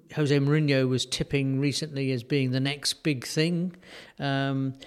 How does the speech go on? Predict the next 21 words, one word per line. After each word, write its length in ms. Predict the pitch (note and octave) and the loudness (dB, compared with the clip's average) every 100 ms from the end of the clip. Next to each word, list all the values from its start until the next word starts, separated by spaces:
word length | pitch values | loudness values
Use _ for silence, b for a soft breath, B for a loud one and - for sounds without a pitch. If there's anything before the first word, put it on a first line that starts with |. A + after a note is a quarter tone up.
| B _ - | B _ -8
Shola 440 | - E3+ D#3 D3 | 0 4 6 4
Shortire 680 | - D#3+ D#3+ - D#3+ E3 F3+ | 2 2 2 2 2 2 0
from 140 | C#3 | -4
Manchester 340 | C#3 C3+ - D3 | -4 -4 -6 -4
United, 320 | C#3+ D3 C#3+ | -4 -4 -4
another 220 | C#3+ C#3 | -4 -2
striker. 640 | B2+ - D3+ C#3+ - E3 - B B B B | -6 -2 -2 -2 -2 -4 -6 B B B B
Um, 400 | C#3 C#3 C#3 C#3 | -2 2 2 2
uh, 240 | D3 C#3+ C3+ | 0 -2 -2
been 240 | C3 C#3+ | -2 -2
a 60 | B2+ | -2
Chelsea 380 | - D#3 - | 0 0 0
fan, 320 | B2+ D3+ C#3+ C#3+ | -2 -2 0 0
I've 120 | B2+ | 0
heard 280 | C#3 C3+ - - _ | 0 -2 -6 -20 _
a 40 | C#3 | 2
lot 380 | C#3+ D#3+ C#3+ | 6 6 4
about 320 | C3+ C#3 C#3+ C3+ | -2 -2 -2 -2
Jude 400 | D#3 E3 D#3 C3 | 4 6 6 4
Sunsop 720 | - F#3 D#3+ - E3 D#3 - - | 4 6 6 4 2 2 -2 -6
Bell, 600 | C3+ D#3 G3 A#3+ B3 | 2 4 4 2 -2